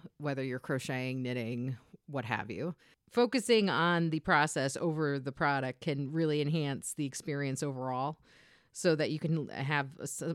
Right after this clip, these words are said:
somewhat of a deeper appreciation for the craft that you're working on rather than, um, what that finished object looks like. So the question that I posed to you is, to start things out, when it comes to mindful knitting,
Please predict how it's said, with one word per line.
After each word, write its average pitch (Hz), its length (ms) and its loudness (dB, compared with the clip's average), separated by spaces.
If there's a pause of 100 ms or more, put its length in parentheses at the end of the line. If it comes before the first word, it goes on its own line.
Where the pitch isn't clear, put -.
somewhat 226 440 6
of 175 140 6
a 175 60 4
deeper 175 340 0
appreciation 147 800 0
for 147 140 -4
the 139 80 -2
craft 131 320 0
that 139 160 -4
you're 139 80 -2
working 135 340 -2
on 127 240 -2
rather 127 320 -4
than, 120 400 -6 (400)
um, 120 540 -6 (160)
what 160 320 -4
that 127 180 -2
finished 135 540 -4
object 120 520 -6 (140)
looks 131 380 -10
like. - 380 -14 (200)
So 143 560 -4 (180)
the 151 180 -4
question 202 400 0
that 151 100 0
I 143 60 0
posed 156 380 -2
to 131 60 -6
you 113 180 -2
is, 104 440 -6 (200)
to 135 120 -8
start - 340 -6
things 117 280 -6
out, 117 340 -6 (220)
when 208 100 6
it 214 60 4
comes 233 240 8
to 247 80 4
mindful 170 920 2
knitting, 143 720 -2